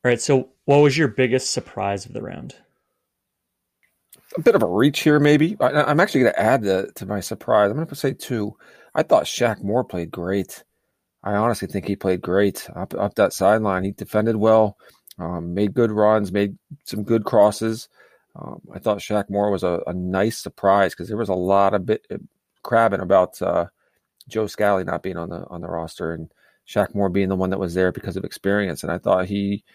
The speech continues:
Speaker 2: showed himself well. I was also surprised that Christian Roldan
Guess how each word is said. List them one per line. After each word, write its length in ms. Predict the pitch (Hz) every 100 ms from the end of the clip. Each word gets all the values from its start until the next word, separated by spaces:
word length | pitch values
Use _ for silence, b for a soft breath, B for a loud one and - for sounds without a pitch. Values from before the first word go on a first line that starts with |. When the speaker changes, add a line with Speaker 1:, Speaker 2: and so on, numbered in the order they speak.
| b b
Speaker 2:
showed 320 | - 110 107
himself 440 | 107 92 98 95
well. 320 | 104 113 113 - _ _ _ _ _ - _
I 60 | 131
was 160 | 147
also 300 | 156 - 196
surprised 640 | 165 131 117 98 107 135 _ b b -
that 200 | 107 -
Christian 320 | 120 - 127
Roldan 640 | 120 117 113 151 101 127